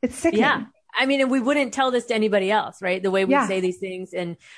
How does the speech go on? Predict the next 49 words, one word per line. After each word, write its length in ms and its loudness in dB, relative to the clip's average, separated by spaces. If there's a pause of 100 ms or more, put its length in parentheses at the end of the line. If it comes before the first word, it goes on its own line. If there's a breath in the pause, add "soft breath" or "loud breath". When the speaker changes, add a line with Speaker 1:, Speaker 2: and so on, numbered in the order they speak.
(100)
Speaker 2:
we, 400 -2
you 220 -2
know, 80 0
you've 100 -4
heard 160 -2
this 120 -10
say, 100 -2
"Would 140 -2
you 80 -4
say 160 -2
that 180 0
to 80 -8
your 100 -2
best 220 -4
friend 320 -4
or 80 -2
your 140 -4
mom 280 -2
or 40 -8
your 120 -8
sister?" 360 -6
Of 80 -8
course 200 0
Speaker 1:
Yeah. 60 0
Speaker 2:
I 40 -4
wouldn't 220 -8
say 120 -6
those 180 -8
things. 220 -16 (240 loud breath)
But 100 -2
for 80 -8
some 160 -4
reason, 220 2
I 100 0
find 220 -2
it 80 -4
fine 240 -2
to 80 -4
say 160 -2
to 80 -4
myself, 460 -4 (100)
right? 160 -2
And, 60 0
Speaker 1:
Right. 100 0
Speaker 2:
and 160 0
this 240 0
is 120 -2
the 120 -2
work. 360 -2